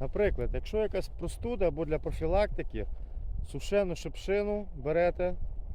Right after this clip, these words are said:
в кофемолку перемолюєте і прям чайну ложку або столову ложку. Луп, з'їли, запили водою.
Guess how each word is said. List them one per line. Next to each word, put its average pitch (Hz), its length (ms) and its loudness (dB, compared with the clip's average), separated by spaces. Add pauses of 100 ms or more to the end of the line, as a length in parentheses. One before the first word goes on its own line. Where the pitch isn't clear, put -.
(600)
в - 40 -2
кофемолку 170 720 2
перемолюєте 160 920 0 (420)
і 214 120 -2
прям 185 380 2
чайну 196 440 4
ложку 151 320 -2
або 131 140 -6
столову 165 420 -2
ложку. 139 380 0 (1080)
Луп, 233 240 0 (420)
з'їли, 175 480 0
запили 175 360 0
водою. 135 440 0